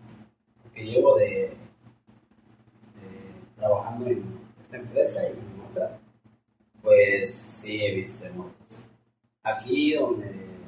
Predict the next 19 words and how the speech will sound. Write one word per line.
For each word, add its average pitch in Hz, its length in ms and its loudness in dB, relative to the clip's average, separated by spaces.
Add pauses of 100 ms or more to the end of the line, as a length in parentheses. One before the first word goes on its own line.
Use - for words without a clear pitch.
(120)
estoy, - 380 2
pues - 240 -10 (160)
no, 180 320 -6 (720)
porque - 180 -20
aquí - 140 -18
te - 160 2
revisan - 460 4
todo. - 180 -4
A - 1120 -20
lo - 140 -20
que 98 80 -16
va - 120 2
a - 40 2
salir 120 420 2
te 110 100 -2
revisan. 95 460 -6 (1120)
Basura, 107 880 -4 (280)
todo, 523 140 4
todo. - 100 -10